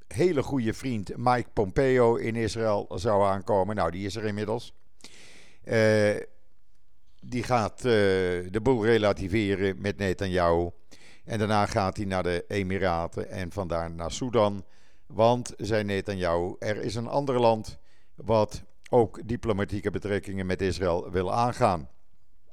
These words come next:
Nou, dat zal dan Sudan wel zijn,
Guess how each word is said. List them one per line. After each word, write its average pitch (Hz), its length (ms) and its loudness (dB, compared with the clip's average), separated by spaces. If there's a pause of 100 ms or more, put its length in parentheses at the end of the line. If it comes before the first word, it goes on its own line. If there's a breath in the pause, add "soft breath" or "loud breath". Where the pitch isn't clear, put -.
(540 loud breath)
Nou, 113 240 2
dat 107 180 2
zal 107 200 6
dan 95 180 0
Sudan 120 440 2
wel 113 180 4
zijn, 104 400 2